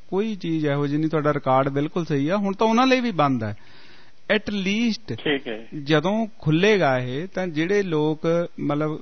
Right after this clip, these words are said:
Speaker 1: ਬਿਲਕੁਲ ਸ਼ਾਂਤੀ ਪਸੰਦ ਹੈ, ਅਮ, ਵਧੀਆ ਸਿਟੀਜ਼ਨ ਹੈ, ਉਹਨਾਂ ਲਈ ਖੁੱਲ ਜਾਣਗੇ। ਜਿਹੜੇ ਇਲਤੀ ਆ, they,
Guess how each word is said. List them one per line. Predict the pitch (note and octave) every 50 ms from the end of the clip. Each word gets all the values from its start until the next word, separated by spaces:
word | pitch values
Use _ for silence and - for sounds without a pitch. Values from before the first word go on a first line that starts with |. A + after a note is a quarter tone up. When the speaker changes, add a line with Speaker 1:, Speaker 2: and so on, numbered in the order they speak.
| -
Speaker 1:
ਬਿਲਕੁਲ | C3+ C3+ D#3 F#3 G3+ G#3 F#3+ F3
ਸ਼ਾਂਤੀ | - - C#3+ C3+ C3 B2 - C#3
ਪਸੰਦ | C3+ B2+ C#3+ B2+ B2 B2 A#2+ B2
ਹੈ, | C3+ D3 D3+ D3
ਅਮ, | C3+ - - - - - - A2 A#2+ A#2 A#2 G2+ G#2 - - G1+ G1+ - B2 B2
ਵਧੀਆ | B2 C#3 D3+ F#3 G3 F3
ਸਿਟੀਜ਼ਨ | - C#3+ A#2+ - D3 D3 D3+ C#3 B2
ਹੈ, | C3 E3 A#3
ਉਹਨਾਂ | - - D#3+ F#3 G#3 A3+ A3
ਲਈ | A3 G#3+ G#3
ਖੁੱਲ | - - C#3 C#3 D#3+
ਜਾਣਗੇ। | F#3+ G3 F3 C#3+ A#2+ A2+ C3 F3+ A#3 - - - - - - C#3+
ਜਿਹੜੇ | D3 G3+ C4 C#4+
ਇਲਤੀ | B3 A3 A3 A#3 A3 - C#4 C#4
ਆ, | C#4+ C#4 C4 A#3+
they, | G3 A3+ A#3+ B3